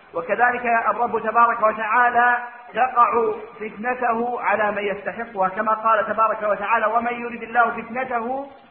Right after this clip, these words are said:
فلن تملك له من الله شيئا". من هؤلاء؟ قال: "أولئك الذين لم يرد الله أن يطهر قلوبهم"،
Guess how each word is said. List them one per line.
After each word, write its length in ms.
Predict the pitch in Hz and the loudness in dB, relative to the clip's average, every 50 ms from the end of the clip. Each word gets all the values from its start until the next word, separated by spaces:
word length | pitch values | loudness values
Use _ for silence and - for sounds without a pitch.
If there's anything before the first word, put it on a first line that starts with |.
| - _ _ - | -20 _ _ -6
فلن 220 | 185 185 214 202 202 | -4 -4 -4 -6 -8
تملك 360 | 214 220 220 214 208 202 208 | -10 -10 -8 -8 -8 -4 -2
له 240 | 208 202 208 202 202 | -2 -2 0 -2 -4
من 140 | 196 190 190 | -6 -4 -4
الله 420 | 190 185 180 190 190 180 175 - | -4 0 2 2 2 2 0 -2
شيئا". 420 | - 190 185 180 - 147 139 135 117 - - - - - - - _ _ _ - - | -6 -6 -6 -4 -2 -2 -2 -2 -4 -6 -12 -16 -20 -20 -20 -20 _ _ _ -4 -2
من 160 | 233 226 233 | -2 0 2
هؤلاء؟ 640 | 226 233 233 208 202 202 202 208 220 226 220 - - - - | 4 4 4 4 4 2 2 4 4 4 2 0 -6 -4 0
قال: 140 | 196 202 196 | 0 0 0
"أولئك 500 | 190 180 185 196 208 220 208 196 - 208 | 0 0 0 2 2 2 0 -2 -4 -4
الذين 500 | 202 202 208 214 - - 233 - - 240 254 - 175 - - - - - 156 | -4 -2 -4 -4 -4 -4 -4 2 4 4 4 4 0 -4 -12 -16 -14 -6 -2
لم 180 | 180 208 226 | -2 0 0
يرد 260 | 226 220 220 220 170 | 0 -4 -4 -4 -6
الله 360 | 208 208 214 220 214 202 208 208 | -4 0 2 2 2 2 0 -2
أن 120 | 202 208 | -4 -4
يطهر 420 | 208 214 220 208 196 202 208 196 | -4 -2 -2 -2 -2 -2 -2 -2
قلوبهم"، 760 | 190 190 180 180 185 190 190 170 175 175 165 151 131 120 113 | -2 -2 -4 -4 -2 -2 -2 0 0 0 0 -2 -8 -10 -12